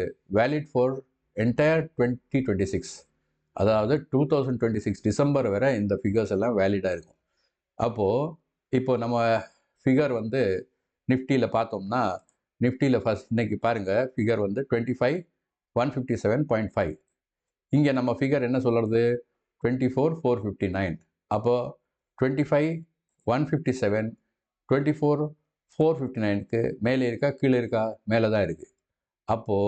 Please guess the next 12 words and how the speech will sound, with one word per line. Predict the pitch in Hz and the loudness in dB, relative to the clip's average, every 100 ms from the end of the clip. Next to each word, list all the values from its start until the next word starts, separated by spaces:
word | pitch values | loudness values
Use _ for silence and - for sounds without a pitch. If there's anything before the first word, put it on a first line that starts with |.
| 110 - _ _ _ _ _ _ _ _ _ _ _ - | -2 -6 _ _ _ _ _ _ _ _ _ _ _ -10
மார்க்கெட் | 98 120 135 151 110 | -2 -2 -2 -2 -2
வந்து | 87 82 92 101 107 104 - _ _ | -4 -4 0 2 2 -2 -8 _ _
ட்வென்டி | 135 147 147 | 0 2 0
ஃபோர் | 147 139 | 0 -2
ஃபோர் | - 113 113 | 0 0 0
ஃபிஃப்டி | - 107 101 | -4 -4 -2
நைனை | 98 95 107 156 - _ - | 0 0 0 -2 -6 _ -4
டச் | 120 - | -4 -4
பண்ணும். | - 87 107 80 _ _ _ _ _ _ _ | -6 -4 -2 -4 _ _ _ _ _ _ _
இதுலேருந்து | 120 117 123 131 147 | 0 2 2 0 0
கிளியரா | - 135 139 - | 2 2 2 0
தெரியறது, | 107 95 82 107 | 0 -2 -2 0